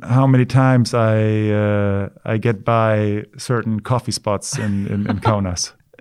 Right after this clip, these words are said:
Speaker 2: What's
Speaker 1: But
Speaker 2: your personal record then?
Speaker 1: I would say my car finds the way, like, it's automatic.
Speaker 2: Like a Knight Rider.
Speaker 1: The shortest way is always go by.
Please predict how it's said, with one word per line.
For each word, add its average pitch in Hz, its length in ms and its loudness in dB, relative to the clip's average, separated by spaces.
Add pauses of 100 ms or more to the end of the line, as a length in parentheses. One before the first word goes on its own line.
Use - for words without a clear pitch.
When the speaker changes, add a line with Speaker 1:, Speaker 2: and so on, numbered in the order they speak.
(300)
Speaker 2:
What's 123 200 2
Speaker 1:
But 127 40 0
Speaker 2:
your 147 120 2
personal 139 400 -4
record 110 280 -8
then? 92 180 -14
Speaker 1:
I - 120 -2
would 127 180 2
say 127 260 2
my 120 180 4
car 127 340 2
finds 123 360 0
the 120 120 -4
way, 110 400 0 (480)
like, 107 360 -4
it's 107 220 -12
automatic. 104 640 -2 (100)
Speaker 2:
Like 110 200 -10
a - 20 -14
Knight 107 260 -10
Rider. 131 360 -14 (100)
Speaker 1:
The 127 80 -2
shortest 147 400 2
way 131 200 2
is 117 120 0
always 120 320 2
go 113 120 0
by. 101 340 0